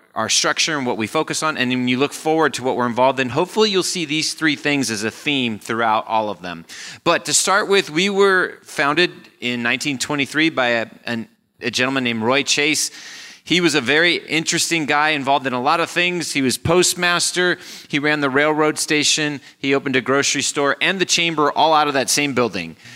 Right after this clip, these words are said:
And he was also a developer who built a hotel, a church, a theater, and his wife was a charter member of the Carlsbad Women's Club. So super civically engaged. And so he served as the president of the board for the first two years of our existence.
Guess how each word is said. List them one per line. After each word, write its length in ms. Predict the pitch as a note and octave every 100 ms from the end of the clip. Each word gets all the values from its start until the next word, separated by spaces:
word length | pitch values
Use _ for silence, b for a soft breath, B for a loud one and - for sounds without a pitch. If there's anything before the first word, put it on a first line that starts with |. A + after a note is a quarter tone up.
| B2
And 120 | - C3
he 40 |
was 120 | C3
also 260 | D3+ C#3+ D#3+
a 60 |
developer 640 | B2+ C3 B2+ C#3+ D3 D3 B2+
who 100 | B2
built 240 | C3 C3
a 40 |
hotel, 640 | B2 B2+ - D3+ D#3 D3+ C3+ B B
a 60 | A2
church, 500 | - F3 D#3+ D3+ -
a 60 |
theater, 640 | A#2 E3 E3 D#3+ D#3 D3+ B B B
and 120 | - C#3
his 160 | A#2+
wife 340 | B2 C#3+ C#3+ C#3
was 140 | A#2+
a 40 |
charter 380 | A#2+ - B2+ B2+
member 380 | A#2+ A#2 A#2 A#2+
of 180 | A2 G#2
the 80 | G#2+
Carlsbad 440 | A#2 A2 G2 G#2
Women's 340 | A2+ B2+ G2+
Club. 280 | - G2 F2
So 180 | - B2+
super 500 | - - G3+ F#3+ E3+
civically 600 | - E3+ D#3 D#3 D3+ C#3
engaged. 600 | B2 C3 C#3 C#3+ - - B B B B B -
And 160 | C3
so 100 | E3
he 240 | D#3 A3 A#3+
served 380 | - A#3+ G#3+
as 100 | G3+
the 100 | D#3+
president 540 | E3+ F3+ E3+ E3 F3 F3
of 80 | D#3
the 80 |
board 260 | C3+ E3 D#3+
for 120 | E3
the 80 | C#3+
first 340 | - E3 -
two 140 | - E3
years 260 | D3 E3
of 80 | C#3+
our 100 | C#3
existence. 540 | B2 C#3 D#3 F#3 E3+